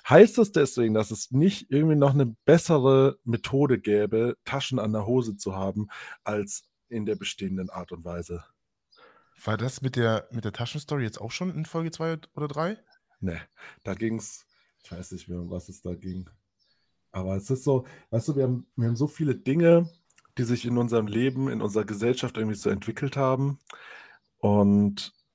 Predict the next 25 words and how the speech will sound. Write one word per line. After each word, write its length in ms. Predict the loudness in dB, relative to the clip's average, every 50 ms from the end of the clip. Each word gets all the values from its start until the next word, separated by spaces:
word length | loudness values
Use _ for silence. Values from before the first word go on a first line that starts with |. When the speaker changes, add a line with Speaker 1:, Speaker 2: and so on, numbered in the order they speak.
| _ _ _ _ -2
Speaker 1:
halt 160 | 0 2 4
irgendwie 260 | 4 6 6 8 6
auch 100 | 6 4
funktionieren. 840 | 2 -2 -4 -4 -4 -4 -2 0 4 6 6 6 6 6 4 2 -2 _ _ _ _ _ _ -20 -8 _
Und 160 | -2 2 2
deswegen 560 | 2 2 2 4 4 4 4 4 2 0 -2 -6 -12 -20 -20 -20 -20 -20 -20 _ _ _ _ _ _ _ _ -20 _ _ _ _ _ _ _ _ _ _ _ _ _ _ _ _ _ 4
arbeitet 480 | 6 6 6 4 2 0 -2 -4 -2
man 180 | 0 -2 0 0
da 80 | -2 -2
immer 260 | -2 -2 -4 -4 -4
so 180 | -4 -4 -2
weiter 300 | 0 0 0 0 -2 -4
dran, 320 | -4 -2 -2 -2 0 0 0
ja? 200 | 4 4 4 6
Man 180 | 4 4 2
versucht 400 | 2 0 0 2 2 0 0 0
quasi, 600 | 0 4 6 6 6 6 4 4 6 6 6 4 2 -4 -18 -20 -20 _ _ -8
dieses 340 | -8 -8 -6 -8 -6 -6
Grundkonzept 960 | -6 -2 2 4 4 4 2 2 2 0 2 2 2 2 4 2 2 0 0 0
irgendwo 260 | 2 2 2 2 2
beizubehalten 960 | 4 6 6 6 6 6 2 0 2 2 2 2 4 4 4 4 2 0 -2
und 140 | -2 0
nur 440 | 0 4 6 8 8 10 8 8 6
an 180 | 6 4 4 4
die 480 | 2 4 4 6 6 6 4 2 0